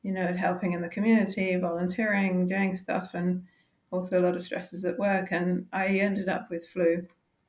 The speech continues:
Um, I was off work for four weeks. And then afterwards, I had quite bad post-viral fatigue. So if there are any of your listeners that are suffering from long covid, you know, they'll know the symptoms that are really bad fatigue,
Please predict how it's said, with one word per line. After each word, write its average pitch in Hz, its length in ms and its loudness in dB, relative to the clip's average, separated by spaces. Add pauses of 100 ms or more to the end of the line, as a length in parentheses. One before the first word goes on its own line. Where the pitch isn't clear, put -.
(560)
Um, 180 260 0
I 180 120 0
was 185 160 0
off 185 160 -4
work 190 200 -2
for 202 120 -12
four 196 180 -2
weeks. 185 400 -4 (680)
And 196 200 4
then 190 160 0
afterwards, 196 480 0
I 190 100 0
had 185 200 -2
quite - 220 -8
bad 190 260 -2 (140)
post-viral 185 680 -2
fatigue. 190 440 -4
So - 140 -2
if 180 440 0
there 196 180 0
are 190 40 2
any 190 160 0
of 180 80 -2
your 185 120 0
listeners 185 520 0
that 180 120 -4
are 180 180 -2 (460)
suffering 185 460 -4
from 180 260 0
long 185 240 0
covid, 185 480 0 (800)
you 190 140 0
know, 185 180 0
they'll 185 280 0
know 185 320 2
the 180 120 0
symptoms 196 520 -2
that 185 100 4
are 180 140 4
really 180 400 2
bad 170 200 -2
fatigue, 190 640 -2